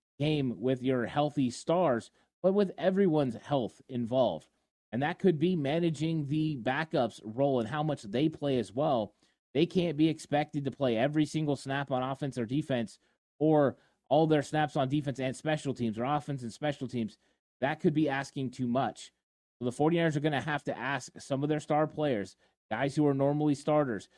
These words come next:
to continue that role and play a starting amount of snaps. Maybe you could split it up a little bit different and give the backups those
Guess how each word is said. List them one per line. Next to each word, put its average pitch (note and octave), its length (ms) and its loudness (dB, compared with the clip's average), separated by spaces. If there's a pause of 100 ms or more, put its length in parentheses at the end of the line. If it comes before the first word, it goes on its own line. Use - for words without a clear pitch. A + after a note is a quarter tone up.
(260)
to D#3 80 0
continue D#3 580 0
that D3+ 200 0
role C#3+ 260 2
and B2+ 160 -2
play C#3+ 340 0
a B2 100 4
starting D3 640 0 (360)
amount C#3 220 0
of C3 120 -4
snaps. C3+ 500 -4 (400)
Maybe C3+ 180 4
you D#3 80 6
could D#3 140 0
split D#3+ 260 2
it D#3 100 4
up C#3 120 0
a C3+ 40 -2
little D3 260 4
bit D3 200 2
different D3+ 420 0 (280)
and G#2+ 100 -4
give D3 180 2
the C#3+ 100 2
backups C3+ 540 0 (240)
those C3+ 220 2